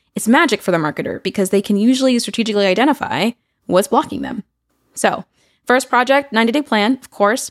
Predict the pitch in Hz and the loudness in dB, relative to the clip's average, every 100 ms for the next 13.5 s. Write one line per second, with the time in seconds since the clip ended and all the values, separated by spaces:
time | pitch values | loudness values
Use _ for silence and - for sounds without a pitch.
0 | _ - 202 214 220 214 220 220 - - | _ -4 -4 -2 0 0 0 -2 -6 -2
1 | 196 208 - 208 - 202 - 180 170 - | 2 2 0 -6 -4 -4 -4 -2 -2 -2
2 | 185 - 196 185 175 160 _ _ _ 202 | -2 0 0 4 4 2 _ _ _ 0
3 | 202 247 - 175 180 170 180 - 294 170 | 2 0 0 -2 -2 0 0 2 2 2
4 | 180 196 214 220 202 226 220 226 233 190 | 0 -2 0 0 -2 -2 0 0 2 0
5 | - 185 190 202 226 202 196 202 - 196 | 0 0 0 0 -2 -2 -2 -2 -6 -2
6 | 190 196 - 196 208 214 208 208 202 214 | 0 0 -2 -2 0 2 2 0 0 0
7 | 208 202 202 202 143 - _ 196 214 214 | 0 0 2 2 -2 -4 _ 0 4 2
8 | 220 - 220 226 226 - _ - 226 _ | 0 0 2 2 0 -8 _ -4 -4 _
9 | _ _ - 220 233 214 220 208 196 185 | _ _ 0 2 4 2 2 2 2 2
10 | 180 165 170 190 185 185 170 - - - | 0 -2 -8 -6 -2 0 -2 -6 -10 -10
11 | _ _ _ 180 180 226 208 208 214 208 | _ _ _ 0 2 2 2 2 2 2
12 | 190 190 180 170 - 170 165 165 - 170 | 2 2 2 2 0 -4 -6 -8 -6 -4
13 | 160 165 156 - | -4 -8 -8 -12